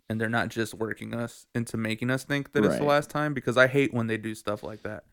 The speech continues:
Speaker 2: Yeah, absolutely. It's,
Speaker 1: Um,
Speaker 2: it's, um, they like to play with your emotions and yank the rug from under you
Speaker 1: Yeah.
Speaker 2: with a lot of these things. And, um, for the same reasons,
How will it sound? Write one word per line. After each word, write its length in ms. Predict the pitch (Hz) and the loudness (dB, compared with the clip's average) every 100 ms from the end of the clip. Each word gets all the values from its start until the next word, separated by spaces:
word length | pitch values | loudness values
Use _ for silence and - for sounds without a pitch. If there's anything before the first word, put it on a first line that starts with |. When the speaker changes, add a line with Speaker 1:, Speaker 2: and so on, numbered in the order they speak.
| _ | _
Speaker 2:
Yeah, 220 | 165 156 | 0 2
absolutely. 640 | 127 127 - 127 113 113 | 2 0 0 0 2 2
It's, 80 | 113 | 4
Speaker 1:
Um, 240 | 117 113 107 | 4 4 2
Speaker 2:
it's, 560 | 117 - - - - | 0 -2 -14 -16 -8
um, 580 | 120 107 107 101 95 95 _ _ _ | -2 0 0 -2 -6 -10 _ _ _
they 260 | - 110 110 98 | -8 -2 -2 -2
like 380 | 113 104 104 107 | -6 -4 -4 -4
to 100 | 113 | -10
play 360 | - - 92 92 | -10 -8 -6 -4
with 160 | 92 | -4
your 160 | 95 90 | -2 -2
emotions 640 | 85 78 95 - 107 104 | -2 -4 -4 -6 -8 -6
and 280 | 76 82 80 _ | -8 -8 -10 _
yank 480 | 107 104 98 101 - | -14 -8 -6 -6 -4
the 120 | 95 | 0
rug 340 | 98 90 98 | 2 0 -2
from 160 | - 87 | -6 -6
under 240 | 90 92 | -4 -2
you 380 | 101 107 120 135 - | 2 2 0 -2 -4
Speaker 1:
Yeah. 400 | 127 113 85 - _ _ _ _ - - | 2 4 2 -2 _ _ _ _ -18 -8
Speaker 2:
with 280 | 104 92 82 | -4 -4 -4
a 20 | |
lot 260 | 90 82 | -6 -4
of 80 | 95 | -6
these 180 | 98 78 | -8 -8
things. 420 | 104 98 98 - _ _ _ _ - | -8 -6 -8 -12 _ _ _ _ -4
And, 800 | 135 139 135 131 123 120 110 - _ _ _ _ _ 123 | 0 2 2 0 -2 -8 -10 -16 _ _ _ _ _ 4
um, 580 | 127 127 120 120 110 | 8 8 8 4 2
for 140 | 104 123 | 0 2
the 100 | 120 | 2
same 220 | 131 123 | 0 4
reasons, 920 | 117 123 123 113 104 107 104 - - | 6 6 6 2 0 -2 -6 -8 -20